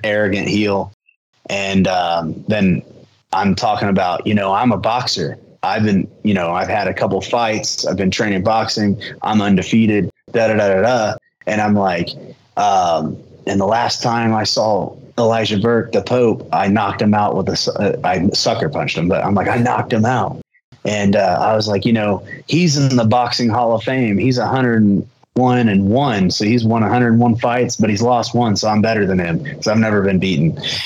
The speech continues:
And then he comes out, he knocks me out with one punch, and then he goes, "I accept." So then we were gonna do a big boxing match.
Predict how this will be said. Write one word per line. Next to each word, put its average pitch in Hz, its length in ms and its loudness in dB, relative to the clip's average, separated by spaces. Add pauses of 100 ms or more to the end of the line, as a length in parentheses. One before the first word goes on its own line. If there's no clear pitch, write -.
(160)
And 98 220 -2
then - 100 0
he 147 180 2
comes 120 360 0
out, 110 380 -2 (180)
he 123 180 0
knocks 110 400 -2
me 110 120 -2
out 107 200 0
with 95 180 -4
one 107 220 0
punch, 104 540 -2 (100)
and 101 140 0
then 98 140 0
he 90 60 0
goes, 90 320 -2
"I - 200 0
accept." 87 560 -4
So 98 160 -2
then 104 120 0
we 123 120 4
were 127 80 2
gonna 113 180 0
do 110 140 4
a 98 40 2
big 98 200 0
boxing 104 440 0
match. 85 460 -2